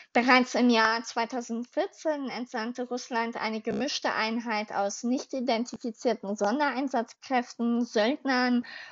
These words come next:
und vermutlich auch ein paar regulären Soldaten,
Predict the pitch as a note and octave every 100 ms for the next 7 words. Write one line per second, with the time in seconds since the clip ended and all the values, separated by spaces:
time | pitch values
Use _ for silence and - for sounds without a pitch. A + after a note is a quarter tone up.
0 | - A3+ A#3+ A#3 C#4 - D4 - A#3 -
1 | A3+ - A3 G#3+ A#3+ B3 B3 C4 G#3+ G#3
2 | G#3+ A3 G#3 G3+ E3 E3+ F#3+ C#4 C#4